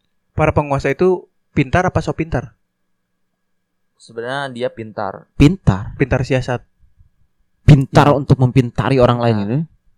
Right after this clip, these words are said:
Speaker 2: tapi ketika dia masuk dalam lingkaran kekuasaan, apapun akan menjadi, apa ya sifatnya?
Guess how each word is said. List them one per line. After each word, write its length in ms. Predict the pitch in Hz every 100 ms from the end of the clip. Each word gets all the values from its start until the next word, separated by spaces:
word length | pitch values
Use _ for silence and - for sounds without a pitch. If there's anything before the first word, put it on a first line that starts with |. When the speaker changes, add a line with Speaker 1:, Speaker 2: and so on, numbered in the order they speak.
| _
Speaker 2:
tapi 340 | 113 - 151 147
ketika 360 | 120 127 120
dia 180 | 117 117
masuk 340 | 113 110 110
dalam 300 | 113 110 110
lingkaran 500 | 107 107 - 104 107
kekuasaan, 800 | 104 - 104 - 90 - 135 143 143 _
apapun 600 | - - 107 - 139 127
akan 300 | 120 117 113 107
menjadi, 640 | 107 107 107 101 107 98 _ _ _ _ _ _ _ _ _ _ _ _ _ - _ _ - - _ _ _
apa 300 | - - 117
ya 80 | 104
sifatnya? 460 | - - 104 95